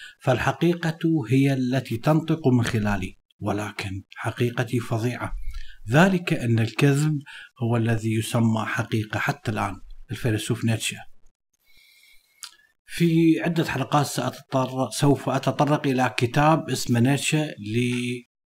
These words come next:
للفيلسوف مايكل تانر. معروف أنه فريدريك نيتشه مواليد ألف وثمانمية وأربعة وأربعين واللي توفى سنة ألف وتسعمية.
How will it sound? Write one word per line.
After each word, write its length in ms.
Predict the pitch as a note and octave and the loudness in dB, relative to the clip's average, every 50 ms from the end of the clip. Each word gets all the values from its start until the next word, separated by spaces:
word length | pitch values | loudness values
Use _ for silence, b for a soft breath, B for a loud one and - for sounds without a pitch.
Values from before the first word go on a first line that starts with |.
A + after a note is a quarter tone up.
| _ _ _ b b b b b b - | _ _ _ b b b b b b -12
للفيلسوف 640 | A2 G#2+ - C#3 A#2+ B2 A#2 - - C#3+ - - | -12 -6 -2 0 0 0 0 2 0 0 0 0
مايكل 400 | C3 B2+ C#3 C#3 - - - C3 | 2 2 4 2 2 0 -2 -4
تانر. 480 | A#2 - - - A#2+ G#2+ G2 F#2 F#2 - - - _ _ _ _ _ _ _ _ - - - - _ _ _ - - - - _ _ _ _ _ _ _ _ _ _ _ _ - b b b b b b b b b b b b b b _ _ _ - | -4 -4 -2 0 0 0 0 -2 -4 -10 -14 -18 _ _ _ _ _ _ _ _ -18 -16 -16 -18 _ _ _ -20 -20 -20 -20 _ _ _ _ _ _ _ _ _ _ _ _ -20 b b b b b b b b b b b b b b _ _ _ -2
معروف 360 | B2+ A#2+ A2+ D#3+ D#3+ - - | 0 4 4 4 4 4 4
أنه 120 | C3+ B2+ A2+ | 4 4 4
فريدريك 580 | - - B2 A#2 G#2+ A2 G#2 B2 A#2 - - | 2 0 -2 0 0 -2 -2 -4 -4 -2 0
نيتشه 360 | A#2+ C3+ C3+ - - - D3 | 0 0 0 0 -2 0 2
مواليد 380 | D3 C#3 B2+ A#2 A2+ A2+ - - | 4 4 4 2 0 -2 -2 -4
ألف 180 | A2+ G#2 - B2 | -8 -6 -6 -6
وثمانمية 440 | A2+ - B2+ A#2+ A2+ A#2 A#2+ A#2+ | -4 -2 -2 0 2 2 2 2
وأربعة 320 | A#2 A2+ A2+ A2+ G#2+ G#2+ G#2 | 2 0 0 -2 -2 -2 -2
وأربعين 520 | A2+ A2 G#2+ G#2+ A2 A2 B2+ C#3+ D3 D#3 | -2 -2 -2 -4 -2 0 2 4 4 4
واللي 240 | C#3+ B2+ A2+ A2 A2 | 4 2 2 0 -2
توفى 320 | A2+ - A#2 G#2+ A2+ A#2+ | -2 -4 -4 -4 -4 -4
سنة 280 | A2+ - A#2 A2+ A2+ A2+ - - D#3+ | -4 -2 -2 -2 -2 -2 -4 2 4
ألف 240 | F3 E3+ F3 - C3+ | 4 4 4 0 -2
وتسعمية. 640 | A#2+ - - - A#2+ G#2 B2 C3 A2+ F#2 E2 - | -4 -2 -2 -2 0 2 2 2 2 2 -2 -6